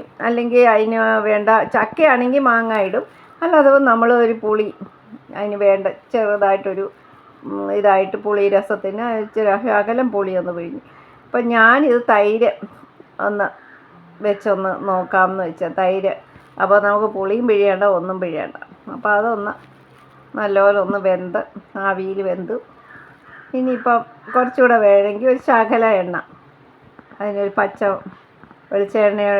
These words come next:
ഒരു മണമൊക്കെ വരുമല്ലോ വെന്ത് കഴിയുമ്പോൾ. ആ, നല്ലൊരു സ്മെല്ലാണ്. അപ്പം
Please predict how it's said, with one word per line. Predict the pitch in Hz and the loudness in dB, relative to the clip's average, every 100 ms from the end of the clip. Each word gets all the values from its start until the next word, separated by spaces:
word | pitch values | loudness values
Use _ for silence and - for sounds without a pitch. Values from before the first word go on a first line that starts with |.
| 196 196 | 0 0
ഒരു | 196 - - - - - 202 | 0 -2 -8 -14 -8 -4 0
മണമൊക്കെ | 196 196 208 190 196 185 | 0 2 0 0 0 0
വരുമല്ലോ | 180 185 160 - 175 | 0 -2 -4 -2 -4
വെന്ത് | 185 190 | -2 -4
കഴിയുമ്പോൾ. | 185 185 190 196 226 - - _ _ - - | -4 -4 -6 -2 -2 -2 -10 _ _ -20 -10
ആ, | - 104 - - - | -4 -2 -2 -6 -4
നല്ലൊരു | 254 262 254 226 220 - 190 | -2 2 2 4 0 -2 -8
സ്മെല്ലാണ്. | 226 202 185 185 185 160 147 - - - - _ _ _ _ _ - _ - - - - - - _ - _ _ _ _ _ _ _ _ _ _ _ | -6 -4 -4 -2 -2 -4 -8 -16 -20 -20 -20 _ _ _ _ _ -20 _ -20 -20 -20 -20 -20 -20 _ -20 _ _ _ _ _ _ _ _ _ _ _
അപ്പം | - | -4